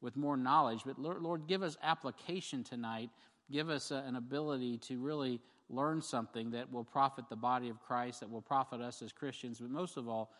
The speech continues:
that will glorify the Lord Jesus Christ. We thank you and we ask this in Jesus' name. Amen. So our first two verses tonight are in verses one and two. It says, "Paul," and we'll talk about Paul in just a moment, "an apostle of Jesus Christ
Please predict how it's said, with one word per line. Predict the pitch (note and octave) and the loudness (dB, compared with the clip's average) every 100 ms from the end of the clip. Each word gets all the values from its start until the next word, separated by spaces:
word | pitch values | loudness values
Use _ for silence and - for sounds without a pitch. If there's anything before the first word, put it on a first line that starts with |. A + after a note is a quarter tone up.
| - _ | -20 _
that | C3 C3 | -6 -2
will | A#2+ | -2
glorify | C3 C3+ B2+ B2+ A#2+ | 0 -2 2 2 2
the | |
Lord | A2+ A#2 A2+ | 0 -4 -2
Jesus | A2+ G#2+ | -4 -4
Christ. | - A#2 A2 C3 | -4 -4 -4 -6
We | |
thank | B2 D#3 D#3 | -2 -2 0
you | D3 | -2
and | B2+ | -2
we | B2 | -2
ask | B2+ - | -2 -4
this | B2 A#2+ | -8 -6
in | A2+ | -6
Jesus' | B2 C3 A#2 - | -4 -4 -4 -8
name. | G#2+ G#2 G#2+ _ _ - - | -10 -10 -12 _ _ -20 -10
Amen. | A#2 A#2 A#2 F#2 - - - | -2 0 0 -4 -10 -20 -16
So | - D3+ | 4 4
our | |
first | D3 G#3+ - | 6 4 4
two | G#3+ D#3 | 2 4
verses | D3 F3 D#3+ - | 2 2 0 -2
tonight | C3 A#2+ B2 | 0 2 2
are | B2+ A#2+ - | 0 -2 -4
in | C3 | -6
verses | B2+ D3+ C#3+ A#2+ | -2 -2 0 -2
one | C#3 C3+ | 0 0
and | A2+ | 0
two. | C#3 | -2
It | B2 | -2
says, | C#3 C3 | -2 -6
"Paul," | - G3+ D#3+ C3+ F3 - - - _ _ _ - | 4 8 10 10 6 4 -16 -20 _ _ _ -10
and | A#2+ B2+ | -2 0
we'll | D3 A#2 - | 0 0 4
talk | E3 D#3+ | 8 8
about | C3+ A#2+ A#2+ | 8 4 4
Paul | - A#2+ C#3 | 2 2 2
in | |
just | B2+ - | 0 -4
a | A#2+ | -2
moment, | A#2 A#2+ D3 | -2 -2 -4
"an | D3 C3 | -2 -2
apostle | B2 - F3 F#3+ - F#3+ F3+ D3+ | -2 0 4 4 4 -2 0 -2
of | C#3 | -4
Jesus | C3+ D#3 D#3 D#3 | -2 -2 -2 -8
Christ | - B2+ A#2 C3 - | 0 2 2 -2 -8